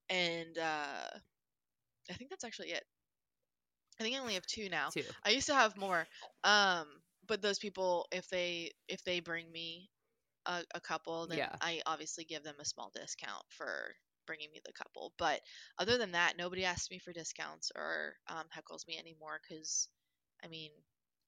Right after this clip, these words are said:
Speaker 1: it is what it is. Like, and I'm
Speaker 2: Yeah.
Speaker 1: pretty average. I would say I'm average, and I might even be average to low,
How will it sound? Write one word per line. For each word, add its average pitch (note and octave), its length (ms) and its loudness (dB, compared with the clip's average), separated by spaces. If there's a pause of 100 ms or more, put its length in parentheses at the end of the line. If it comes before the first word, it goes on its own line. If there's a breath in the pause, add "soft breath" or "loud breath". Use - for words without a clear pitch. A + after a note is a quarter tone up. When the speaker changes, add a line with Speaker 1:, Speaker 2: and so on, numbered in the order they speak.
(540)
Speaker 1:
it F3 140 -8
is E3 160 -6
what D3+ 140 -8
it C#3+ 100 -8
is. D#3 360 -4
Like, D2 220 -10 (1300)
and A#3+ 120 6
I'm F4 100 6
Speaker 2:
Yeah. F#4 60 -6
Speaker 1:
pretty F#4 260 2
average. E3+ 600 2
I G3 100 2
would A#3+ 120 -2
say C#4 200 0
I'm A3 240 0
average, G3 800 2 (320)
and G3 100 2
I G#3+ 60 8
might A3+ 240 8
even D4+ 220 -2
be A3+ 140 2
average F3+ 420 4
to G3 140 -4
low, D#3 480 -2